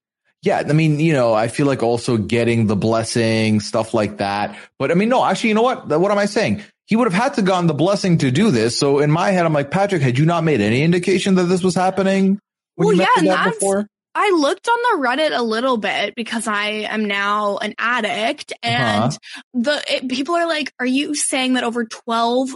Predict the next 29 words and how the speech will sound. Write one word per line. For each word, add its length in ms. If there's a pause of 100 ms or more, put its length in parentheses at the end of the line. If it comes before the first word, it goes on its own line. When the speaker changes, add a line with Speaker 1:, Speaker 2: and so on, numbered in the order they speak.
(120)
Speaker 2:
visits 520
to 120
Brazil, 460
Patrick 420
never 500
spoke 460
to 120
her 140
dad 460
about, 560
like, 420 (640)
maybe 340
having 340
more 140
serious 520
intentions?" 720
Like, 80
not 200
even 140
necessarily 540
asking 400
permission, 600
but, 140
like, 260 (720)
talking 460
about 340 (520)
a 80
serious 520
future? 360